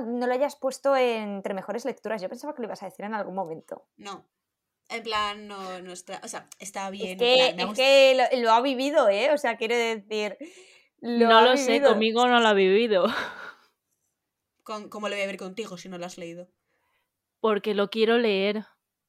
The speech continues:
Speaker 3: Lo que no he, lo que no he
Speaker 1: Sí.
Speaker 3: hecho es comprarlo. <laughs>
Speaker 1: Léetelo.
Speaker 3: Lo voy a leer cuando me lo compre.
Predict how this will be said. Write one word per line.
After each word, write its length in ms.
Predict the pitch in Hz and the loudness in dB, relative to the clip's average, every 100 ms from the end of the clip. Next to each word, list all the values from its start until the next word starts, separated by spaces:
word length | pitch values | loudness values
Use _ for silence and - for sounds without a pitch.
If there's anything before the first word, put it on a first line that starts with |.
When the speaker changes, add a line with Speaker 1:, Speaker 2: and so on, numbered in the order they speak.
| _ _ _ _ _ _ _ _ _ _ _ - | _ _ _ _ _ _ _ _ _ _ _ -8
Speaker 3:
Lo 140 | 214 | -6
que 120 | 220 214 | -4 -4
no 120 | 214 | -4
he, 140 | 220 | -4
lo 120 | 220 185 | -4 -4
que 80 | |
no 80 | 208 | -2
he 40 | 214 | -2
Speaker 1:
Sí. 60 | |
Speaker 3:
hecho 100 | 214 | -4
es 100 | 254 | -4
comprarlo. 760 | - 226 190 208 220 240 208 196 | -2 -2 0 2 2 0 -4 -4
<laughs> 280 | - 277 _ _ _ _ | -8 -12 _ _ _ _
Speaker 1:
Léetelo. 1200 | - - - - - - - - - - - - _ - 311 - 240 | -8 -4 -4 -6 -6 -4 -4 -4 -4 -4 -6 -10 _ -6 -2 -2 -2
Speaker 3:
Lo 180 | 220 202 | -4 -4
voy 220 | 180 190 208 | -2 -2 0
a 60 | |
leer 320 | 214 214 208 214 | 0 2 0 0
cuando 300 | 208 202 196 | 0 0 -2
me 120 | 196 | -2
lo 100 | 185 | -4
compre. 600 | - 196 196 202 190 175 | -4 -6 -4 -6 -6 -8